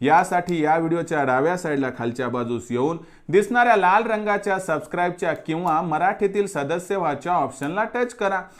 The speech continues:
त्यानंतर रंग बदलून बाजूला एक घंटी येईल, या घंटीला टच करून all या नोटिफिकेशनला on करा. यामुळे येणारा प्रत्येक व्हिडिओ हा आपणास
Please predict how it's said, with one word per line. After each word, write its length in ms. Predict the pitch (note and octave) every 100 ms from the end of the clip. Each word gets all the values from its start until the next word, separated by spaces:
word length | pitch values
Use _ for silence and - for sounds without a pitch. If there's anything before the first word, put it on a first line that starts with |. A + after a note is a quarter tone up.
| - -
त्यानंतर 580 | F#3+ G3 F3 F3+ G#3+ A3
रंग 220 | G#3 G3
बदलून 460 | F3 E3+ D#3 F3 D#3
बाजूला 380 | D3+ D3 D#3+
एक 140 | D3 C3
घंटी 280 | C3+ C#3 E3+
येईल, 120 | F3+
या 120 | D#3
घंटीला 460 | B2+ C3+ D3 E3+ E3
टच 240 | D3 C3+
करून 320 | D#3 D3 C3
all 100 | D3
या 60 | E3+
नोटिफिकेशनला 840 | D3+ C3+ C#3 B2+ C3+ B2+ B2+ A#2+ A2+ A2+ A2+
on 100 | A2+
करा. 280 | A#2+ D3 E3 - - -
यामुळे 460 | B2 D#3 F3+ E3+ D3
येणारा 280 | C3+ C3
प्रत्येक 500 | B2 A#2+ G#2+ C3+ C3+
व्हिडिओ 240 | B2 A#2 A#2
हा 240 | A#2 C#3
आपणास 460 | A#2+ A#2 A2+ G#2+